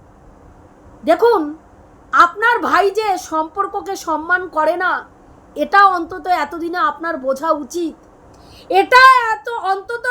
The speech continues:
পক্ষে আপনার এতদিনে বোঝা উচিত যে আপনার ভাই সম্পর্ককে সম্মান করে না। যদি করত, তার দিদি বলেছিল, যারা, যারা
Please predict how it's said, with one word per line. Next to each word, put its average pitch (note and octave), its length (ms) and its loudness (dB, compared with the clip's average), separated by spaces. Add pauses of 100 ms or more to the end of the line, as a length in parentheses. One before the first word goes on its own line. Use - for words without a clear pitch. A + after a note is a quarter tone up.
(100)
পক্ষে A4+ 420 -4
আপনার A4+ 500 -4
এতদিনে A#4 480 -4
বোঝা G#4 340 -2
উচিত A4+ 460 -2
যে G#4 120 -6
আপনার A4 360 -2
ভাই F#4+ 380 -4
সম্পর্ককে A4+ 760 -8
সম্মান A4 480 -4
করে G4+ 300 -4
না। A4 280 -4 (320)
যদি B4 460 0
করত, C5 340 -2 (880)
তার A4+ 320 0
দিদি A#4+ 240 2
বলেছিল, C5+ 440 -2 (580)
যারা, C5 540 0
যারা A4+ 520 0